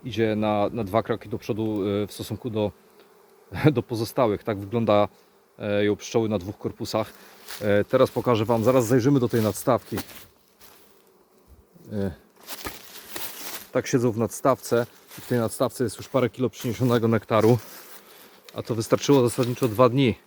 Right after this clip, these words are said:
Ja teraz muszę działać, no bo one tutaj zaraz będą czuły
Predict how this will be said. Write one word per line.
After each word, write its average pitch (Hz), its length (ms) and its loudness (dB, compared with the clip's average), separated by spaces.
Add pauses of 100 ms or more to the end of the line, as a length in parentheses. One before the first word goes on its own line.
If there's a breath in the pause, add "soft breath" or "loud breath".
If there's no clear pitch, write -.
(540 loud breath)
Ja 117 140 0
teraz 147 200 -4
muszę 131 180 -6
działać, 123 300 4
no 110 80 -2
bo 113 140 0
one 123 200 -2
tutaj 123 300 -8
zaraz 120 240 0
będą 123 220 -4
czuły 127 340 0